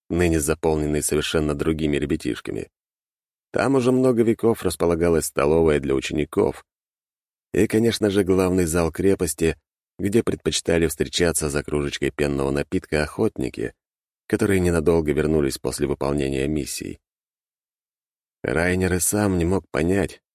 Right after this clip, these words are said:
чего в этой экскурсии было больше: ностальгии, или же он просто боялся, что мир вокруг него снова рассеется, и что это все всего-навсего сон.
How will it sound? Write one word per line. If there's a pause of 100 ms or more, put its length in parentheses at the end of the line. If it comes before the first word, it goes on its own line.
чего
в
этой
экскурсии
было
больше: (720)
ностальгии, (640)
или
же
он
просто
боялся,
что
мир
вокруг
него
снова
рассеется, (600)
и
что
это
все (420)
всего-навсего
сон.